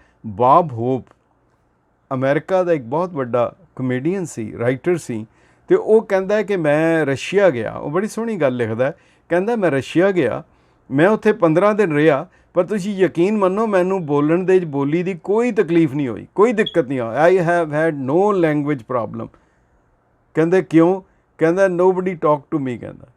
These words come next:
"ਕਿਸੇ ਨੇ ਮੇਰੇ ਨਾਲ ਗੱਲ ਹੀ ਨਹੀਂ ਕੀਤੀ।" ਸੋ ਪਰ ਗੱਲ ਇਹ ਹੈ ਕਿ ਮਹਾਰਾਜਾ ਰਣਜੀਤ ਸਿੰਘ ਦੇ ਰਾਜ ਦੇ ਵਿੱਚ ਸਾਰੇ ਸਨ,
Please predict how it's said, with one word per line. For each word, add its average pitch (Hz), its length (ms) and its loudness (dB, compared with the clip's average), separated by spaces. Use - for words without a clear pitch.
"ਕਿਸੇ 135 180 -4
ਨੇ 170 80 0
ਮੇਰੇ 160 160 0
ਨਾਲ 156 120 0
ਗੱਲ 139 220 0
ਹੀ 143 80 -2
ਨਹੀਂ 135 140 -4
ਕੀਤੀ।" 107 360 -10
ਸੋ 170 120 -2
ਪਰ 156 200 4
ਗੱਲ 135 300 0
ਇਹ 165 140 6
ਹੈ 160 140 -2
ਕਿ 147 100 -2
ਮਹਾਰਾਜਾ 202 480 2
ਰਣਜੀਤ 175 440 -2
ਸਿੰਘ 170 280 -4
ਦੇ 156 140 -2
ਰਾਜ 131 500 0
ਦੇ 160 200 -2
ਵਿੱਚ 147 300 -6
ਸਾਰੇ 165 600 2
ਸਨ, 160 300 -4